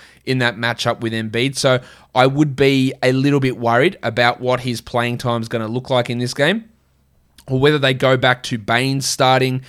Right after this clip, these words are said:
and put Bembry on the bench, 'cause there is no Kyle Lowry. I imagine they won't go that small ball lineup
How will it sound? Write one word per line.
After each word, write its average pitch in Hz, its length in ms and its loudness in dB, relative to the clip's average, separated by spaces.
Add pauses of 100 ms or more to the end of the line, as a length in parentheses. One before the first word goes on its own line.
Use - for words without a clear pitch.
(220)
and 117 300 -2
put - 200 -10
Bembry 131 440 2
on 131 120 0
the 127 80 0
bench, 127 320 -2
'cause 131 120 -2
there 139 120 0
is 151 140 -2
no 139 160 0
Kyle 120 320 2
Lowry. 123 360 2
I 139 200 6
imagine 147 680 0
they 127 140 2
won't 123 560 -2
go 131 200 4
that 123 200 -2
small 127 360 -2
ball 123 300 -2
lineup 123 360 -2